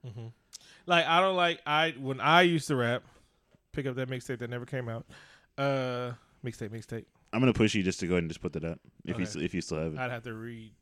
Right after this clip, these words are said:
Speaker 1: I'd re-record it, but I never dated anything. I had one thing that I could easily switch. I said three G, like, network, and I could easily switch that to four G. But then I would realize, like, you know what?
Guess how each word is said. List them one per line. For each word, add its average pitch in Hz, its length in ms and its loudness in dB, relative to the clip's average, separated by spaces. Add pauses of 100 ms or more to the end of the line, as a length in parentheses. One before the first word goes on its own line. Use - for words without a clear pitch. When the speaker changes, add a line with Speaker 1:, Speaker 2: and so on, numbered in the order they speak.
(600)
Speaker 1:
I'd 110 200 -14
re-record 110 540 -12
it, 104 120 -18
but 117 220 -12 (260)
I 147 80 -18
never 175 260 4
dated 139 440 0
anything. 143 1120 -4 (460)
I 135 100 2
had 131 360 0
one 151 240 0
thing 143 320 -2
that 123 140 -2
I 123 100 -4
could 123 160 -12
easily 127 300 -6
switch. 135 440 -6
I 110 80 -10
said 117 280 -10
three 120 220 -10
G, 120 440 -12 (320)
like, 110 160 -10 (300)
network, 127 400 -6 (600)
and 127 100 -8
I 131 60 -6
could 127 140 -8
easily 113 140 -8
switch 113 240 -14
that 107 140 -12
to 107 60 -20
four 110 220 -10
G. 113 340 -12
But 120 160 -10
then 123 180 -8
I 120 140 -8
would 113 100 -12
realize, 117 460 -8
like, 117 200 -12
you 143 60 -12
know 131 140 -4
what? 127 160 -6